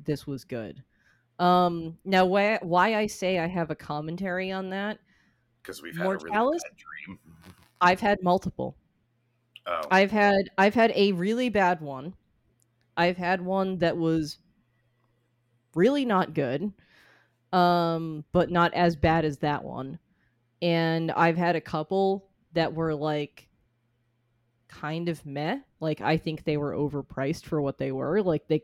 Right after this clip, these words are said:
Speaker 1: it costs the same as buying a fucking Mortalis. It's just, I feel like the Dream series is, uh, m-, misses more often for me than anything Mortalis does.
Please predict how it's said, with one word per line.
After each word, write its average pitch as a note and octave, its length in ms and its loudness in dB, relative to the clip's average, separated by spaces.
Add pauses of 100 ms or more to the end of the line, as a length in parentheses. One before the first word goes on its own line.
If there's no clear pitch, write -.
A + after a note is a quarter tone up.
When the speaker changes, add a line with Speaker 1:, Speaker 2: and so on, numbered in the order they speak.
Speaker 1:
it E3 160 0
costs - 320 6
the F#3+ 120 -2
same D#3+ 440 -2
as D3 460 -2
buying D#3 580 -2
a - 140 -6
fucking D3+ 720 -6 (760)
Mortalis. C#3+ 800 0
It's C#3+ 240 -6
just, - 480 -8 (1800)
I A3 180 6
feel C4 300 2
like A#3 220 4
the F3+ 80 2
Dream G#3+ 360 0
series E4+ 680 0
is, G#3 500 2
uh, E3+ 440 2
m-, E3 160 -12 (720)
misses A3+ 420 4
more E3 200 0
often F3+ 340 0
for D#3 120 -4
me D3 200 -8
than C3+ 480 -8 (280)
anything E3 440 0
Mortalis C#3+ 500 -4
does. - 340 -12